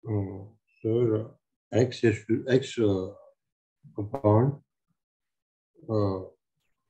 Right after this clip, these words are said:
तो ये जो, ये वाला स्टेप, ये जो ये वाला स्टेप है उसको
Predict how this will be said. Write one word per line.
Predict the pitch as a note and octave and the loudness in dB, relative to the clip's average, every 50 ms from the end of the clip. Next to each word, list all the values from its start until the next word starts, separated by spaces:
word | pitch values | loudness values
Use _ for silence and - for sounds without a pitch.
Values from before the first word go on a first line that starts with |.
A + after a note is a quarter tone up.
| _ _ _ _ _ _ _ _ _ _ _ _ _ _ _ _ _ _ _ _ _ _ _ _ _ _ _ _ _ _ _ _ _ _ _ _ _ _ _ _ _ - G#2 G#2 G#2 G#2 G#2 | _ _ _ _ _ _ _ _ _ _ _ _ _ _ _ _ _ _ _ _ _ _ _ _ _ _ _ _ _ _ _ _ _ _ _ _ _ _ _ _ _ -20 -18 -16 -16 -14 -4
तो | A#2 B2 B2+ | 2 4 6
ये | C3 C3+ C3 C3+ A#2+ - - G2+ - | 8 8 6 6 4 0 -8 -14 -16
जो, | - - _ _ _ - B2 | -18 -20 _ _ _ 2 4
ये | B2+ B2+ | 6 6
वाला | A#2+ A2 A2+ | 6 6 6
स्टेप, | G#2+ - - B2 G#2+ A#2 - - A#2+ A2 | 4 4 2 0 0 0 -8 -8 -4 -2
ये | G#2+ G#2+ A2 A2 G#2 G#2 G#2 G2+ | -2 0 0 0 0 0 2 6
जो | A#2 | 6
ये | A#2+ A#2+ | 6 8
वाला | A2 G#2+ A#2 | 8 6 4
स्टेप | A#2+ - A2+ G2+ | 4 4 2 2
है | G#2 | 2
उसको | B2 C3+ B2 A#2+ - - - B2+ B2 | 2 0 0 0 -4 -8 -6 -4 -4